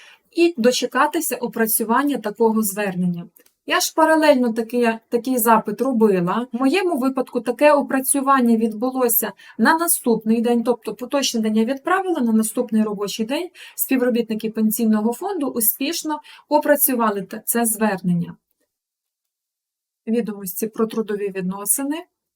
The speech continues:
Натискаємо «Пошук». І ось цей запис від двадцять сьомого жовтня звернення. Ви бачите, статус «Виконано». І одразу ж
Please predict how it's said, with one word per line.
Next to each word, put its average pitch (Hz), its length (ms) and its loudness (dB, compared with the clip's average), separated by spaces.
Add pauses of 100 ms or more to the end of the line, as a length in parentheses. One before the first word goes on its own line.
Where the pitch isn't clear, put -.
(140)
Натискаємо 202 840 0
«Пошук». 190 560 -6 (1160)
І 294 100 -2
ось 247 320 2
цей 208 200 0
запис 254 640 0 (1800)
від 226 160 2
двадцять 240 380 2
сьомого 214 420 0
жовтня 196 460 0
звернення. 302 680 -2 (2000)
Ви 254 140 0
бачите, 208 440 2
статус 208 600 0 (120)
«Виконано». 185 720 0 (580)
І 339 120 2
одразу 262 540 0
ж - 220 -6